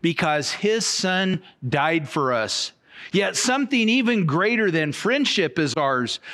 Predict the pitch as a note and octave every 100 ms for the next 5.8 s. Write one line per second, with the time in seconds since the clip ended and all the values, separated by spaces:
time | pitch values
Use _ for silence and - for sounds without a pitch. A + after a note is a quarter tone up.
0 | - - C#3+ F#3+ C4+ C4+ G#3 F3+ G#3+ F#3+
1 | D#3 C#3 C3 - - B3 C#4 G#3 - D3+
2 | D3+ C3+ B2+ F3+ A#3 E3+ C#3 A#2+ - -
3 | - C3+ G3 C#4+ A#3+ F3+ D3+ D3+ - -
4 | G#3+ C4 C4+ G3+ D3 A2+ - - - D3
5 | E3 D3+ C3+ C3+ D#3+ A3+ G3+